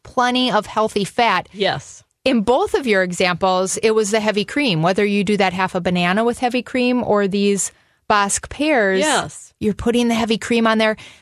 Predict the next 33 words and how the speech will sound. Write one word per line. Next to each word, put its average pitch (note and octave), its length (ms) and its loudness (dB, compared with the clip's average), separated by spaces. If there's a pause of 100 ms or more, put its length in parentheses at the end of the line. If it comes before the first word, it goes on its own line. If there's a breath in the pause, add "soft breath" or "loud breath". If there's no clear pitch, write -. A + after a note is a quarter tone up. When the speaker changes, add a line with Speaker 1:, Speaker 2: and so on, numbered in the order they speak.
Speaker 1:
That B3 180 0
heavy C4 300 0
cream B3+ 360 0
or A#3 120 2
whatever A#3 320 2
healthy A3 340 0
fat A3 280 0
you G#3+ 100 2
choose D4 420 0
is G#3+ 180 0
what G#3 200 2
stabilizes A3 920 0
your G3 120 2
blood C4+ 280 0
sugar G#3+ 300 0
and G3+ 180 0
keeps - 360 -4
it B3 160 0
even A3 360 0
keel G#3+ 320 0
through G#3 220 -2
the F#3+ 100 2
night. G3+ 460 -2 (460 soft breath)
And G3+ 140 4
when G#3 120 4
your G3 120 2
blood A#3 300 0
sugar A#3 240 0
stays G#3+ 400 0
even G3 320 0
keel D4+ 360 0
all G3+ 200 0
night, F#3+ 360 0